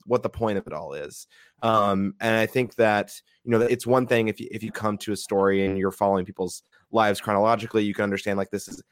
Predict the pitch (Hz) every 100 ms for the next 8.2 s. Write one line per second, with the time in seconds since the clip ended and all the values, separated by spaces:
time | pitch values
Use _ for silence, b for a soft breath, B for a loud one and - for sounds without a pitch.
0 | _ - 113 120 110 107 - - 110 117
1 | 117 135 110 95 - - _ _ - 117
2 | 98 98 98 98 - 104 90 - 98 101
3 | 95 - 101 113 - 101 104 98 107 101
4 | 95 98 - 95 98 87 - 104 95 -
5 | 101 95 92 95 98 92 95 92 92 b
6 | b b _ 123 123 110 101 98 - _
7 | - 127 123 139 131 127 117 123 123 107
8 | 98